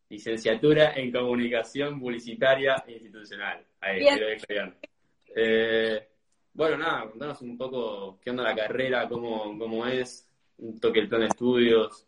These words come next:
Speaker 2: Eh,
Speaker 1: cómo, cómo es la uca, con la,
Speaker 2: Obvio.
Speaker 1: ¿qué onda?
Speaker 2: La propuesta de la carrera es mezclar un poco a ver, las áreas de la comunica-, algunas áreas de la comunicación social con relaciones públicas,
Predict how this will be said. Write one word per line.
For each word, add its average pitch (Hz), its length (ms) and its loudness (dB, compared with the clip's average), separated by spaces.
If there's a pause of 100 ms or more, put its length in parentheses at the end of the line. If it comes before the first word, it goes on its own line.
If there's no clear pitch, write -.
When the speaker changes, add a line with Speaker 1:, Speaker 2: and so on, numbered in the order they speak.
(120)
Speaker 2:
Eh, 254 300 2
Speaker 1:
cómo, 107 460 2
cómo 117 160 -2
es 113 60 0
la 107 120 4
uca, 117 500 -2
con 101 120 -12
la, 98 140 -12 (640)
Speaker 2:
Obvio. 220 260 -6
Speaker 1:
¿qué 214 80 0
onda? 196 220 -2
Speaker 2:
La 220 80 -12 (300)
propuesta 294 420 -2
de 233 60 -2
la 226 140 -6
carrera 269 560 -4 (400)
es 247 120 -8
mezclar 277 500 -8
un 269 100 -14
poco 214 380 -8 (680)
a 208 220 -4
ver, 214 100 -10 (200)
las 226 260 -6
áreas 311 220 0
de 262 80 -6
la 233 100 -6
comunica-, 226 380 -8
algunas 311 480 -6
áreas 302 220 -4
de 262 60 -10
la 214 120 -8
comunicación 214 440 -10 (140)
social 240 300 2 (600)
con 285 380 2 (240)
relaciones 254 520 -10
públicas, 277 640 -4